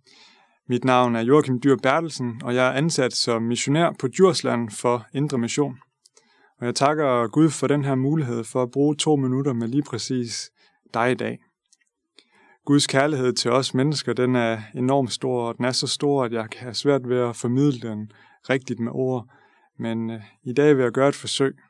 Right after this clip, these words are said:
I Johannes evangeliet kapitel tre, vers seksten, der står der: "Thi således elskede Gud verden, at han gav sin enbårne søn,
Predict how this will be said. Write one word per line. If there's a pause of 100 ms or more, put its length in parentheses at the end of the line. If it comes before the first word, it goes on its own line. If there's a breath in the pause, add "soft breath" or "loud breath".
(880 soft breath)
I
Johannes
evangeliet
kapitel
tre,
vers
seksten,
der
står
der: (800)
"Thi
således
elskede
Gud
verden, (160)
at
han
gav
sin
enbårne
søn,